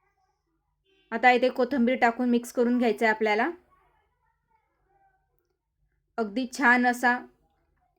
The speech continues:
चविष्ट आपला मनुहारा इथे तयार होतो. पोह्यांपेक्षा सुद्धा आपला हा मनुहारा इथे चविष्ट लागतो. आता एक दोनच मिनटं आपल्याला झाकण ठेवून मनुहारा जो आहे तो होऊ द्यायचा आहे.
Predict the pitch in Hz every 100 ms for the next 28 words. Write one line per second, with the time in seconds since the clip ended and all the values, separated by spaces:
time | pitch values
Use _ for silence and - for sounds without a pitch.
0 | _ - 233 240 240 - 254 - - 233
1 | 240 240 240 247 262 226 226 233 247 226
2 | 220 254 254 - 226 320 _ _ _ _
3 | _ _ _ _ _ _ _ _ _ _
4 | _ _ _ _ _ _ _ _ - 254
5 | 254 254 254 240 - 240 247 202 233 226
6 | 240 226 233 233 240 226 220 233 240 220
7 | 226 - 220 208 - 226 - _ _ _
8 | _ _ _ _ _ _ _ _ _ -
9 | 220 233 240 233 - _ 220 247 254 262
10 | 269 240 247 233 233 233 247 254 220 233
11 | 247 233 233 233 233 254 214 208 226 220
12 | 226 220 226 220 220 220 233